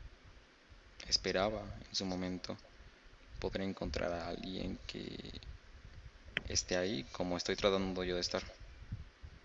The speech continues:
Así que yo creo que de lo más cringe, más cringe, es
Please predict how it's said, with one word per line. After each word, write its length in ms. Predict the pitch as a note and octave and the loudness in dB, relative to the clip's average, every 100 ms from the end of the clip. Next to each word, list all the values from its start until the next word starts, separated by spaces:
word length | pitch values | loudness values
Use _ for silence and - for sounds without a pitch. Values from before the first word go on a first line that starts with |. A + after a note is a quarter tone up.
| - - - - - - - - - - - - - - - - - - - - - - - - | -14 -14 -16 -16 -18 -18 -20 -20 -20 -20 -20 -12 -12 -12 -10 -10 -10 -10 -8 -8 -8 -10 -10 0
Así 260 | - G2+ | 2 2
que 420 | - - F2+ F#2 F2 - - G2 G2+ | 0 -4 -4 -4 -6 -10 -10 -8 2
yo 80 | G#2+ | 4
creo 140 | G#2+ | 4
que 60 | G2 | 6
de 80 | F2+ | 6
lo 80 | F2 | 6
más 800 | F2+ F2+ F2 - - - - - | 4 2 2 4 6 6 2 -2
cringe, 420 | F#2+ F#2+ F#2+ B2+ C#3 E3+ - - - - - G#2+ | 2 2 2 -4 -6 -10 -14 -20 -20 -20 -12 -8
más 180 | F#2+ F#2 | -4 -4
cringe, 560 | - G2+ A2+ C#3 - - - - - - - - - | -2 -2 0 -2 -4 -6 -14 -20 -16 -12 -12 -14 -8
es 920 | - F#2 F2 F2 E2+ - - - - | -2 0 0 2 4 4 4 2 -2